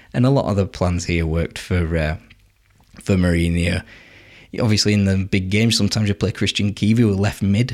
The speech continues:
which, um, obviously left back by a trade, two wide defenders on the left flank. Sometimes that would, um, it works in a big game. So, and I think in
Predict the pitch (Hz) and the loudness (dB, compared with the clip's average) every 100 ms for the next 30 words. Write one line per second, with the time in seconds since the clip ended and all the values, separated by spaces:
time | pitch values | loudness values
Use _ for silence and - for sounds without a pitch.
0 | - 101 - - - 92 90 85 80 - | -4 -6 -4 -4 0 0 0 0 -4 -4
1 | 101 98 - 85 92 - 92 107 90 - | -4 -2 -2 0 0 -2 -4 -4 -4 -4
2 | 87 110 113 117 107 107 98 - - 101 | 0 0 0 2 2 2 0 -4 -2 -2
3 | 107 120 101 95 92 - 98 107 - 104 | 0 0 0 -2 -6 -4 -4 -4 -4 -4
4 | 104 - 98 101 101 - - - - - | -4 -2 0 -2 -4 -10 -20 -20 -20 -20
5 | - 98 98 113 113 110 - 104 101 98 | -12 -8 -4 0 0 0 0 2 2 0
6 | - - - - 62 104 117 - 104 98 | -2 -10 -10 -6 0 2 2 2 -2 2
7 | 104 101 101 127 107 92 - 101 98 90 | 0 0 0 2 0 -2 -2 0 0 0
8 | 113 117 139 170 160 143 123 98 | -2 -2 0 -2 0 2 2 2